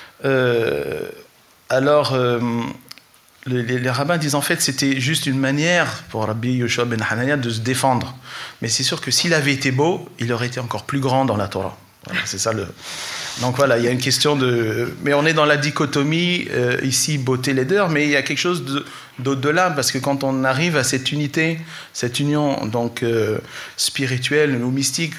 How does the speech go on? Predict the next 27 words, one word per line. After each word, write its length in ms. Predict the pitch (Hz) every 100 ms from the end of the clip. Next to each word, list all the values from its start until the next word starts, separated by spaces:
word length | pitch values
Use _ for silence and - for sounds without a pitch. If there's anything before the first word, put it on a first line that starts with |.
| - -
recherchée 640 | 123 120 - - 143 139
par 200 | 120 113
le, 160 | 113
par 160 | 110 107
le 80 | 113
cheminant, 520 | - 120 139 190 202
par 200 | - 92
celui 240 | - 123
qui 140 | 127 -
chemine 320 | - 123 135
selon 260 | - 113 110
la 120 | 107
Torah, 400 | 117 135 185 185
par 120 | 117
la 100 | 113
guidance, 520 | 117 123 170 190 - - - - - - - -
euh, 400 | 127 123 120 113
qui 140 | 131
arrive 280 | 123 147 135
à 60 | 110
cette 280 | 127 127
uni-, 240 | 131 131 131
union 340 | 139 143 143 135
entre 220 | - 127
le, 380 | 127 120 117 131 - - - - _ -
son 200 | - 123
microcosme, 840 | 127 131 127 131 131 127 113